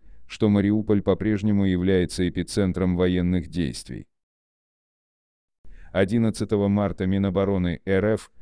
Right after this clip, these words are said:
объявила режим тишины и обеспечения гуманитарных коридоров в рамках специальной операции на Украине.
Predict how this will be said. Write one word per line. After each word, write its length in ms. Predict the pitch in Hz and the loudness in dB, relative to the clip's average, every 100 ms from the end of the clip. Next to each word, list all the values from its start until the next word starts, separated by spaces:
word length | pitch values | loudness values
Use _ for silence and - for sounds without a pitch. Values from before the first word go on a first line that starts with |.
| - - | -20 -8
объявила 560 | 87 98 104 104 107 101 | -2 2 2 2 2 2
режим 380 | 95 85 101 90 | 0 -2 -2 -2
тишины 580 | 95 - 95 107 98 - _ - | -4 -4 0 0 0 -6 _ -2
и 100 | 98 | 2
обеспечения 720 | 101 104 - 113 113 104 101 | 4 2 -2 -4 0 0 0
гуманитарных 760 | 92 107 104 101 101 85 82 - | 0 0 2 2 0 -2 -6 -6
коридоров 600 | 92 90 107 127 104 - - - | -4 -2 0 0 -2 -6 -18 -16
в 100 | - 104 | -6 0
рамках 380 | 131 127 123 | 0 2 -2
специальной 640 | - 123 110 117 104 98 95 | -2 -6 0 2 4 2 0
операции 540 | 95 101 95 - 98 | 0 0 -2 -2 0
на 180 | 98 101 | 2 0
Украине. 600 | 95 113 117 90 64 - | 0 0 2 0 -4 -10